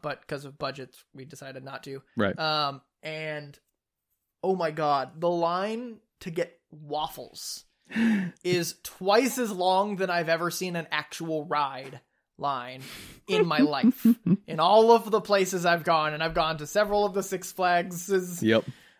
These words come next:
Speaker 1: uh, Universal, Disney World, it's just, it's absolutely nuts.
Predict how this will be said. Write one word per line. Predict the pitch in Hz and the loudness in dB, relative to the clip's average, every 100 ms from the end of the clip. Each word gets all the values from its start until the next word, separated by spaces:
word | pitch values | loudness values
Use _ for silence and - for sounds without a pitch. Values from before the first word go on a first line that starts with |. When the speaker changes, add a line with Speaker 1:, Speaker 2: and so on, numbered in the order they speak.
| - | -4
Speaker 1:
uh, | 175 160 | 0 0
Universal, | 175 190 175 185 180 196 180 175 | 0 0 0 0 0 2 4 2
Disney | 175 175 180 | 0 -2 0
World, | 175 170 170 165 - | 2 2 2 -2 -6
it's | 160 156 - | -6 -6 -6
just, | 185 156 - - | -4 -4 -6 -8
it's | 160 - | -12 -4
absolutely | 151 147 - 165 151 135 147 | -4 0 0 0 -2 -8 -8
nuts. | 131 127 - - | -6 -6 -10 -14